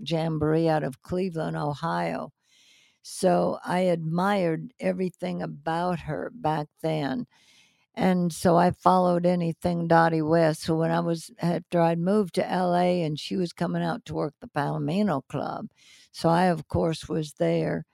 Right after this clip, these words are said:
And after the show, I went up to meet her, and I told her that I became a fan from the Landmark Jamboree, and she just started to laugh. She said, "I don't even know the last time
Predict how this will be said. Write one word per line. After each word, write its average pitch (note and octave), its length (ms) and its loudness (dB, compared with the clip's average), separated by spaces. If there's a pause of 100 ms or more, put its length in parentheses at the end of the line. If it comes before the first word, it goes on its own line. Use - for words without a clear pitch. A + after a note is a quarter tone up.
(360)
And E3+ 180 -2
after G3 460 -2
the E3+ 180 -2
show, F#3 420 -2
I E3+ 120 0
went E3+ 200 -4
up F#3 260 -6
to E3 100 -8
meet F3 460 0
her, D3+ 440 -4 (360)
and F3+ 180 -2
I F3 200 0
told G3+ 460 0
her - 440 -4
that D#3 240 -4 (240)
I D#3+ 360 -6 (280)
became D#3 440 -4
a D3 80 -4
fan E3 600 -4 (120)
from E3 180 -4
the D#3 80 -2
Landmark D#3 560 -2 (100)
Jamboree, D#3+ 680 0
and C#3+ 160 -4 (340)
she G#3+ 600 2
just F3+ 340 2
started D#3 640 -2
to G3 100 -4
laugh. D3+ 460 0
She D#3 240 -6
said, D#3+ 320 -4
"I E3 260 -4
don't D#3 220 -4
even D3 500 -2
know E3+ 360 4
the C3 120 -2
last C3 460 -6
time C3 480 -2